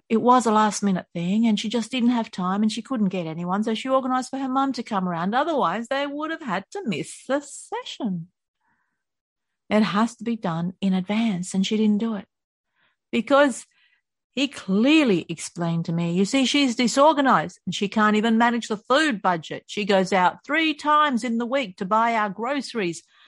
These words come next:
Doesn't she know that it's clearly much more time efficient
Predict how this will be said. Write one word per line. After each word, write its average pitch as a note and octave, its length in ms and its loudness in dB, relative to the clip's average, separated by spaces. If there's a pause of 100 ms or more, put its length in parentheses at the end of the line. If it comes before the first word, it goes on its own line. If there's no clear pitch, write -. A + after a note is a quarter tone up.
Doesn't A3 240 2
she G3+ 220 0
know F#3 560 2
that G3+ 180 -4
it's E3+ 160 -10
clearly B3+ 640 2
much F#3 260 0
more F3 140 0
time D4+ 460 2
efficient F#3+ 500 -2